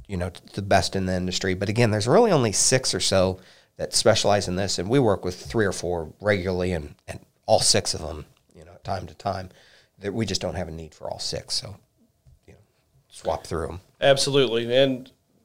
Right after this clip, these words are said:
Speaker 2: there again, you know, the lending can be a much bigger conversation than what we have time for today.
Speaker 1: Yeah, but if you have the, the, like we talked about, that twenty percent down, some five percent reserves,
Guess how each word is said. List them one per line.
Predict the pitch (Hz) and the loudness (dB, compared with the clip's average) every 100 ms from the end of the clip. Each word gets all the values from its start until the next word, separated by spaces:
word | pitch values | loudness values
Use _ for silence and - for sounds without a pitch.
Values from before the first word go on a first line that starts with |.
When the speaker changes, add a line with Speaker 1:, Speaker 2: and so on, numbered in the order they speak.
| _ | _
Speaker 2:
there | 151 156 | 6 6
again, | 139 135 131 | 8 6 4
you | 131 | 4
know, | 120 | 2
the | |
lending | 123 135 139 135 131 120 | 4 4 4 4 2 0
can | 123 | -2
be | 117 120 | 0 0
a | 113 | 0
much | 117 120 123 120 - - _ _ - | -2 0 0 0 -2 -6 _ _ -10
bigger | 131 123 123 117 117 | -4 -2 -2 -6 -6
conversation | - 120 120 117 120 120 123 | 0 0 0 0 0 0 -2
than | 117 113 113 - - | -2 -4 -6 -14 -12
what | 123 | -6
we | 127 117 | -4 -2
have | 117 | -4
time | 120 117 117 | -4 -4 -4
for | - 120 | -2 -2
today. | 113 117 117 120 | -2 0 2 4
Speaker 1:
Yeah, | 123 139 | 6 6
but | 135 | 6
if | 131 | 6
you | 139 131 | 6 8
have | 151 170 190 226 - _ | 8 8 6 2 -8 _
the, | 135 131 | -2 0
the, | 131 131 110 113 - - - | 0 -2 -2 -2 -2 -18 -8
like | 101 107 | -2 -2
we | 135 | 0
talked | 123 107 - | 4 4 2
about, | - - - | -8 -8 -8
that | 87 | -10
twenty | - 104 113 | -4 -2 0
percent | 117 135 151 139 | 0 2 2 2
down, | 104 87 90 90 | 2 0 -2 -6
some | - - | -6 0
five | 117 92 98 98 | 2 4 2 2
percent | - 123 - | 0 0 0
reserves, | 135 101 78 80 - | 0 0 -2 -4 -8